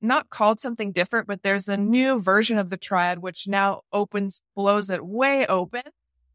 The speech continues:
And those of us who have been working in sport, working in the integrative field, have seen this coming. If you see labs and you look at labs where now it's not just women, it includes men. It's not just these aesthetic sensitive sports like gymnasts or dancers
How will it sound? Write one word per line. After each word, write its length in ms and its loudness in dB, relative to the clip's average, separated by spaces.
And 140 0
those 160 2
of 80 -2
us 160 0
who 80 -2
have 80 0
been 160 -2
working 320 0
in 80 2
sport, 340 0
working 260 -2
in 60 -2
the 80 -6
integrative 460 -4
field, 220 2
have 180 -8
seen 320 0
this 240 -2
coming. 640 -2
If 100 -14
you 100 -8
see 280 -8
labs 460 0
and 100 -8
you 100 -12
look 180 -12
at 160 -18
labs 340 -2
where 260 2
now 320 2
it's 160 -6
not 220 2
just 280 -14
women, 500 0
it 120 0
includes 400 -4
men. 320 -2
It's 180 -12
not 180 2
just 260 -6
these 340 -2
aesthetic 560 -4
sensitive 480 -6
sports 640 0
like 320 0
gymnasts 760 0
or 140 -10
dancers 880 -2